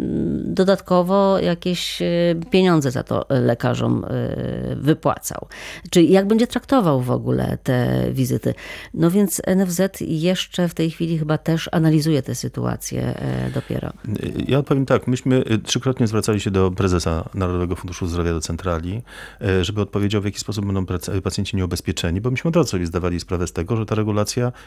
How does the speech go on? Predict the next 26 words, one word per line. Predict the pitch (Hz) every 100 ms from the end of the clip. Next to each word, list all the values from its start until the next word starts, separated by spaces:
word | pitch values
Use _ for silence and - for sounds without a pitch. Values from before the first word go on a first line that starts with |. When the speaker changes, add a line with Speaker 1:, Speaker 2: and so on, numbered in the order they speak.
| -
Speaker 2:
nie | 131
będzie | 170 127 80
dla | 78
pacjentów | 90 - 82 -
nieubezpieczonych, | 87 82 - - 92 123
i, | 120 127 - - - -
ale | 110 113 - -
ponieważ | - 107 104 -
powtarzano | 107 - 92 110 95 78 78 - 98 87
w | 98
mediach, | 110 87 78 80 - - -
że | 110 95 87
także | 104 101 107
to | 95
będzie | 90 87
dla | 85
nieubezpieczonych, | 87 82 85 92 - 104 135
więc | 156
pytaliśmy | 165 135 135 143 156
prezesa, | 135 101 - 127
w |
jaki | 123 131
sposób | - - 127
to | 120
będzie | 113 110
załatwione, | 120 107 - 82 82